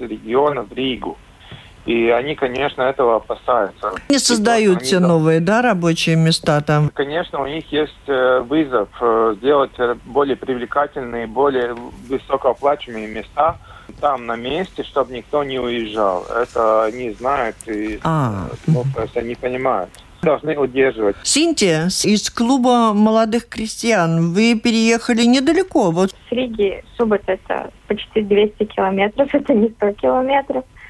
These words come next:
Speaker 2: Ага.
Speaker 3: Начнём с этого. И да, я переехала, но как и вы говорили, что ковид сыграл роль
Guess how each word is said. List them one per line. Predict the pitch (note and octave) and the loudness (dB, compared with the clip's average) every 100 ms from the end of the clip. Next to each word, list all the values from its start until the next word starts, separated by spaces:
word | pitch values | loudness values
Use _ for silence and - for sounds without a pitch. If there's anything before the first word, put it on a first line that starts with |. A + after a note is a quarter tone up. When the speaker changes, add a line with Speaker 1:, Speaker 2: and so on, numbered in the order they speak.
| - | -12
Speaker 2:
Ага. | D#3+ C#3+ D#3 C#3 | -8 -4 -4 -2
Speaker 3:
Начнём | G#3 - A3 G#3 G#3+ | -2 0 0 0 0
с | A3 | 0
этого. | A3+ C4+ B3+ B3+ B3+ - - - - - | 0 -2 0 0 -2 -20 -20 -20 -20 -6
И | A#3+ G#3+ G#3+ G3+ | 2 4 4 4
да, | G3+ B3 | 2 2
я | A#3 C4 - | 2 -2 -6
переехала, | A#3 A3+ A#3 C#4+ - B3+ | -6 -2 -2 -2 -2 -4
но | A#3+ A#3 - | -4 -8 -8
как | B3+ C#4 C4+ | -4 -2 -2
и | |
вы | A#3 | -4
говорили, | A#3 A#3 A#3 B3 E4 D4 | 0 0 2 0 -2 -4
что | - A3+ | -6 -8
ковид | - B3+ C#4 B3 A#3+ A3+ A3 - - - | -2 0 0 -4 -2 0 0 -6 -20 -8
сыграл | A3+ A#3+ C4 B3+ A#3 | -2 2 2 2 0
роль | A#3 G3 | 0 0